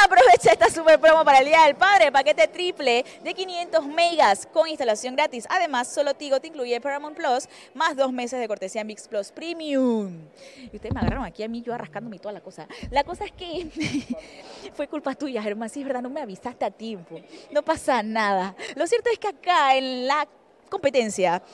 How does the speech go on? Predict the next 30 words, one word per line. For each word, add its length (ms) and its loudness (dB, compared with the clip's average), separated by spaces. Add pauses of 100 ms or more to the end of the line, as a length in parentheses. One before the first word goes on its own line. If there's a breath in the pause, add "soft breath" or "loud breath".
(400 loud breath)
el 160 -2
señor, 1600 2
a 120 2
ver, 140 2
en 120 -2
la 120 2
competencia 720 -2
de 140 2
los 160 2
chicos, 920 2
ah, 60 -2
bueno, 140 -4
en 40 -6
la 60 -4
parte 260 -4
fe-, 280 -8
femenina 460 -6
ya 100 -2
oficialmente, 580 -8
pues, 200 -8
Dianita, 480 -6
no, 80 -10
Dianita 280 -6
no, 200 -10 (560)
sorry, 360 -8 (360 loud breath)
eh, 320 -4
Brittany 600 -6
y 360 -6 (200)
Elisin 480 -4
ya 160 -4